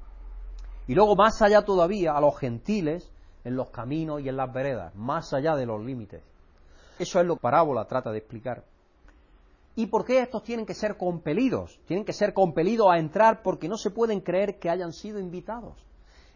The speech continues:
Están excluidos el pueblo de Israel, estaba diciendo, "Vosotros gentiles estáis fuera del pacto de Dios, estáis fuera totalmente",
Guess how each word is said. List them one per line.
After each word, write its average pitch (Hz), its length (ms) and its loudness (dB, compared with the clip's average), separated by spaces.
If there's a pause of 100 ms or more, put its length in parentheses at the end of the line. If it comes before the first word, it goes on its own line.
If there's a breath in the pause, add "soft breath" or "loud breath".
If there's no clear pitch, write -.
Están 214 500 0
excluidos 175 640 4
el 156 80 0
pueblo 196 200 4
de 190 80 4
Israel, 185 420 6
estaba 165 260 -4
diciendo, 156 340 -4
"Vosotros 175 420 -6
gentiles 175 520 0
estáis 143 240 -6
fuera 214 400 8
del 214 160 2
pacto 208 320 2
de 202 120 -6
Dios, 190 240 -6
estáis 101 320 -14
fuera 214 340 6
totalmente", 190 580 -6